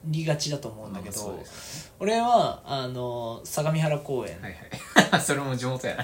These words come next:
Speaker 2: な。
Speaker 1: うん。相模原市の相模原公園。
Speaker 2: うん。
Speaker 1: まあ、あの、県立のね、公園なんですけど、
Speaker 2: うん。
Speaker 1: 神奈川県立の、えー、まあ、結構大きい公園で。
Speaker 2: 大きいね。
Speaker 1: うん。相模原公園は、
Speaker 2: うん。
Speaker 1: で、俺が、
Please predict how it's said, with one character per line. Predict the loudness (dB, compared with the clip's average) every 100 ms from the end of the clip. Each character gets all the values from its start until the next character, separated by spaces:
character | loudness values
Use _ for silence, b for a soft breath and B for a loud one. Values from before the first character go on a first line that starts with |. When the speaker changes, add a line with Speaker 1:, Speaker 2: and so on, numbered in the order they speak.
| -2
Speaker 2:
な。 | 4 4
Speaker 1:
う | 2
ん。 | -6 -8
相 | -4 0
模 | 0
原 | 0 2 0
市 | 0 -2 -2 -2 -2 2
の | 2 2
相 | 0
模 | 2
原 | 0 0
公 | -2
園。 | -6
Speaker 2:
う | -2
ん。 |
Speaker 1:
ま | 2 2 0 B B B
あ、 | -2 -2
あ |
の、 | 0 -2 -2 -4 -2
県 | 2 2
立 | 2 0 0
の | 0
ね、 | -2 -6 -20 -6
公 | -6 -4
園 | -4
な | -4
ん | -2
で |
す | -4
け | -8
ど、 | -8
Speaker 2:
う |
ん。 |
Speaker 1:
神 | -6 -4
奈 |
川 | -4 -6
県 | -8 -8 -8
立 | -6 -4 0
の、 | 2 2 -2 -10 -16 -14
え | -12 -12 -4
ー、 |
ま | 4 4
あ、 | 6
結 | 4 4
構 | -4
大 |
き | -6 -10
い |
公 | -10 -12
園 | -12 -10
で。 | -10
Speaker 2:
大 |
き | -8 -10
い |
ね。 | -12 -8
Speaker 1:
う |
ん。 | -6 -6 -10 -14
相 | -12 -10 -8
模 | -8
原 | -8 -8
公 | -6 -6
園 | -8 0
は、 | 2 2 -2 -10
Speaker 2:
う |
ん。 | -10 -10 B -20 0
Speaker 1:
で、 | 6 6 6 -2 -4
俺 | -2 0 -2
が、 | 0 2 2 0